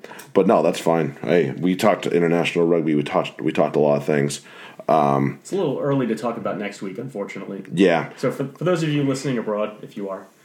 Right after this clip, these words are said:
Speaker 2: uh, it, this is Thanksgiving week, so, which is why we're, we're doing this a little early.
Speaker 1: Yeah, we usually do this, like, Tuesday or Wednesday, but, uh, mo-, I'm traveling Wednesday. You're traveling Tuesday or
Speaker 2: Tuesday.
Speaker 1: Wednesday. Tuesday, yeah, exactly. Not happening. Busiest traveling week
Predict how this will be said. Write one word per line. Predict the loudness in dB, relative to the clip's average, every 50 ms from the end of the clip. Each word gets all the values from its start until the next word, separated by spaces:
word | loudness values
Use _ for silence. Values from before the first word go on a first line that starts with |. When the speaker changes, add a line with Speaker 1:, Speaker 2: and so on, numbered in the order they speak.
| _ _ _ _ _ _ -12
Speaker 2:
uh, | -10 -8 -8 -8 -8 -10
it, | -10 -14 -12 -12
this | -12 -12 -10 -12
is | -14 -12 -8
Thanksgiving | -8 -8 -8 -6 -6 -6 -4 -4 -6
week, | -8 -8 -12 -14 -14
so, | -8 -6 -6 -6 -6
which | -8 -12 -12
is | -8
why | -4 -4 -4 -4
we're, | -4 -6 -8 -8
we're | -10 -6
doing | -4 -4 -4 -4
this | -4 -4
a | -2
little | -2 -2 -2
early. | -2 -2 0 2 2 2
Speaker 1:
Yeah, | 2 2 2 2 0 -2 -4 -8 -6 -4
we | -2 -2
usually | 0 0 2 2 0 2
do | 2 2
this, | 2 2 0
like, | -2 -4 -2
Tuesday | -2 0 0 0 0 -2 -2 -2
or | 0
Wednesday, | 0 -2 -2 -2 -2 -2 -2 -2 0
but, | -2 -2 -2 -2 -4 -2 -2
uh, | 0 0 0 -2 -4 -8 -14 -18 -16 -16 -16 -18 -4 0
mo-, | 2 2 2 0 -4 -6 -6 -6 -6 -6 -8 -4
I'm | 0 2 2 2
traveling | 2 2 2 2 2 2 2 2
Wednesday. | 2 2 0 2 2 2
You're | 2 2 0
traveling | 2 2 0 0 2 0 -4 -4
Tuesday | -2 0 0 0 0 0
or | 0
Speaker 2:
Tuesday. | 0 2 0
Speaker 1:
Wednesday. | 0 -2 -4 -8 -8 -6
Tuesday, | -2 0 0 2 2 2 2 2 4
yeah, | 2 2 2 2 0
exactly. | 0 0 0 0 0 0 0 -2 -2 -4 -6 -14 -18 -18 -18 -6 _
Not | 2 2 4 4
happening. | 4 2 2 2 2 2 2 2 0 -2 -6 -14 -20 -4 _
Busiest | 2 4 4 4 2 2 2 4
traveling | 4 4 6 6 4 4 4 4 4
week | 4 2 0 -2 -6 -12 -16